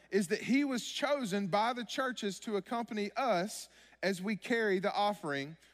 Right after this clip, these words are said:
which we administer in order to honor the Lord himself and to show our eagerness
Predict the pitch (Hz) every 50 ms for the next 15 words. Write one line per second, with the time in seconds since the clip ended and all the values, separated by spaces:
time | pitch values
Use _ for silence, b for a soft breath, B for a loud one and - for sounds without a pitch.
0 | b - 165 175 - - 170 165 185 214 220 220 - - 190 202 214 202 190 165
1 | - - - 143 143 139 143 147 B B B B - 151 165 156 123 151 196 202
2 | 185 175 170 - - 180 147 - 165 175 180 196 196 196 170 180 175 165 165 170
3 | 170 165 165 165 160 151 - - - 226 208 160 143 143 147 - - B B B
4 | B B - 160 165 - 170 147 - - - 202 208 214 214 208 - 170 175 180
5 | 175 - - 214 214 175 160 165 147 143 139 139 - - - b